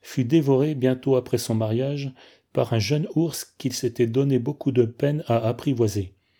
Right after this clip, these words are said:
C'était un de ceux dont la peau fait maintenant encore l'ornement de la ménagerie. Ce fut peu de temps après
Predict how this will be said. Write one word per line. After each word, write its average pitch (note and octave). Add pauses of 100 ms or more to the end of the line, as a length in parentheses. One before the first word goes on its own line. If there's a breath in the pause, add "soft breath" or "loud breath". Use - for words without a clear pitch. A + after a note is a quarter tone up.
(300 soft breath)
C'était C#3+
un F#3
de C3+
ceux E3
dont B2
la A2+
peau -
fait C3
maintenant C3
encore C#3+
l'ornement A#2
de A#2
la G#2+
ménagerie. A2+ (1040 soft breath)
Ce -
fut D3+
peu F3
de E3
temps C#3
après C#3